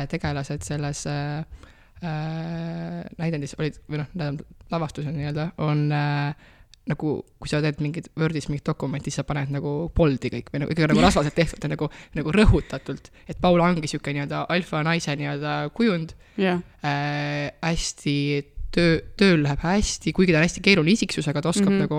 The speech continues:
Speaker 1: oma asja väga hästi teha ja siis tal on see, tema abiline või assistent on, äh, depomehe-, depomees kehastas, äh, Henry,
Speaker 2: Henry.
Speaker 1: Henry.
Speaker 2: Jah.
Speaker 1: Siuke just va-, vastand, siuke
Speaker 2: Jah,
Speaker 1: valges,
Speaker 2: jah.
Speaker 1: äh, nõtke.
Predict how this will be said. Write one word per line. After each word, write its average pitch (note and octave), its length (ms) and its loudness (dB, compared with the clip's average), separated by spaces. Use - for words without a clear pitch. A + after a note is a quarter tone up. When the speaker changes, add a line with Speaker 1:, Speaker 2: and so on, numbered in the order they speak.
Speaker 1:
oma D#3+ 160 0
asja E3+ 200 -2
väga F#3+ 220 0
hästi - 160 -6
teha G#3 340 -2
ja D#3 80 -6
siis - 140 -8
tal D#3+ 160 -2
on D3+ 100 -4
see, D3+ 280 -4
tema D3+ 240 -2
abiline D3 360 -2
või D3+ 80 -2
assistent D3+ 580 -4
on, C#3+ 320 -4
äh, C#3+ 320 -8
depomehe-, D3+ 600 -4
depomees D#3+ 560 -10
kehastas, - 680 -8
äh, F3 260 -10
Henry, A3+ 360 4
Speaker 2:
Henry. - 20 -4
Speaker 1:
Henry. G#3 380 0
Speaker 2:
Jah. F3+ 180 -6
Speaker 1:
Siuke D3+ 440 -4
just D#3+ 220 -2
va-, E3+ 160 -2
vastand, D#3+ 420 -2
siuke D3 560 -8
Speaker 2:
Jah, G3 280 4
Speaker 1:
valges, F3 600 0
Speaker 2:
jah. C#3+ 200 -6
Speaker 1:
äh, C#3+ 100 -8
nõtke. D3 880 -8